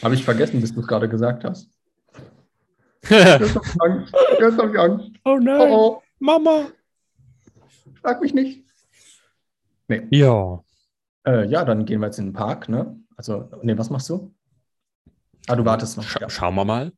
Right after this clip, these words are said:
Speaker 2: Weiß ich
Speaker 1: Schamhaarmal?
Speaker 2: nicht. Muss, muss ich das jetzt wissen?
Speaker 1: Was ist denn ein Schamhaarmal?
Speaker 2: Was?
Speaker 1: Du hast gerade
Speaker 2: Scha-,
Speaker 1: gesagt,
Speaker 2: scha-,
Speaker 1: Schamhaarmal.
Speaker 2: schau, schau.
Speaker 1: Schamhaarmal.
Speaker 2: Schau,
Speaker 1: Schamhammer.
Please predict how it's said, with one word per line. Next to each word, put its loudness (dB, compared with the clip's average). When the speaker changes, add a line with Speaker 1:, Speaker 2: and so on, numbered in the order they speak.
Speaker 2:
Weiß -16
ich -4
Speaker 1:
Schamhaarmal? 0
Speaker 2:
nicht. -
Muss, 0
muss -4
ich -14
das -18
jetzt -10
wissen? -8
Speaker 1:
Was -20
ist -10
denn -6
ein -8
Schamhaarmal? -6
Speaker 2:
Was? -12
Speaker 1:
Du -20
hast -12
gerade -4
Speaker 2:
Scha-, -8
Speaker 1:
gesagt, -4
Speaker 2:
scha-, -4
Speaker 1:
Schamhaarmal. -2
Speaker 2:
schau, -2
schau. -8
Speaker 1:
Schamhaarmal. -2
Speaker 2:
Schau, -20
Speaker 1:
Schamhammer. -20